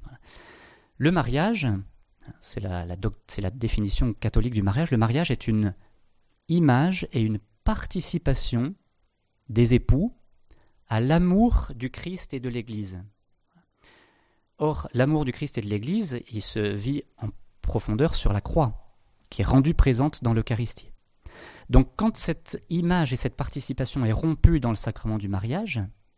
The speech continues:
eh bien, vous voyez que c'est, c'est, euh, il y a une contradiction objective en termes d'objet à aller recevoir cette, euh,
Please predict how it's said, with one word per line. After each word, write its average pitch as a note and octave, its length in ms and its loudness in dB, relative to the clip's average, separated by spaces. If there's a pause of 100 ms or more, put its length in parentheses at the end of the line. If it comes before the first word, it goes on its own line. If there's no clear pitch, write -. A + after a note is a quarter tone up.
(880)
eh A2+ 60 -10
bien, B2+ 140 -2
vous G#2+ 60 -4
voyez A#2+ 220 -4
que - 120 -10
c'est, - 340 -6
c'est, - 420 -4 (140)
euh, F2+ 460 -8
il G2 60 -8
y G2+ 40 0
a - 20 2
une G2+ 100 0
contradiction A2+ 640 -2
objective C3+ 580 2
en E3+ 40 -2
termes G#2 240 0
d'objet G#2+ 420 2 (1080)
à A#2 120 0
aller A#2 480 -2 (100)
recevoir B2 840 -2
cette, - 500 -8 (240)
euh, G#2 1080 -8